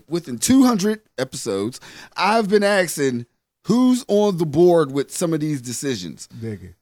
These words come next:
Speaker 1: It had to be a nigga. Yup,
Speaker 2: No,
Speaker 1: you're right.
Speaker 2: no, it wasn't a
Speaker 1: You
Speaker 2: nigga
Speaker 1: don't
Speaker 2: that
Speaker 1: think a nigga
Speaker 2: co-signed. No, fuck no. Oh, well, I'm sorry. Yes, Jamal did.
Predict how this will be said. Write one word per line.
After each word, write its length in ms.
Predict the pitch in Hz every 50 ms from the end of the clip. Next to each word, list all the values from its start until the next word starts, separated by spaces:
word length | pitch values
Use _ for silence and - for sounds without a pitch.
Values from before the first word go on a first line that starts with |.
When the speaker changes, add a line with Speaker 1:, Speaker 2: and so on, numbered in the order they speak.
| _ _ _
Speaker 1:
It 120 | 139 135
had 180 | 135 165 185 170
to 40 | 170
be 140 | 170 170 170
a 40 |
nigga. 300 | 170 165 147 107 104 107
Yup, 220 | 107 120 156 175 151 151
Speaker 2:
No, 80 | 170
Speaker 1:
you're 100 | 185 180
right. 200 | 165 139 107 - -
Speaker 2:
no, 400 | - 147 160 170 190 190 165 143 -
it 120 | - 143 175
wasn't 400 | 185 202 214 226 226 226 208 202
a 60 | 202
Speaker 1:
You 60 | 196 196
Speaker 2:
nigga 100 | 190 175
Speaker 1:
don't 100 | 180 170
Speaker 2:
that 60 | 170
Speaker 1:
think 140 | - 165 160
a 40 | 170
nigga 100 | 165 156
Speaker 2:
co-signed. 300 | 147 143 - 156 156 143
No, 100 | 175 208
fuck 760 | - - - - - - - 196 180 170 165 151 131 - -
no. 360 | 120 117 117 107 95 85 80 _ _ - - - -
Oh, 160 | - 175 208 202
well, 380 | 190 220 220 220 208 185 185
I'm 140 | 190 202 226
sorry. 500 | - - 190 170 160 156 156 165 185 175 147
Yes, 360 | 196 196 175 135 110 - - _ - _ _ _ -
Jamal 600 | 139 127 151 165 160 170 190 214 247 - 208 175 151
did. 340 | 131 135 120 95 82 80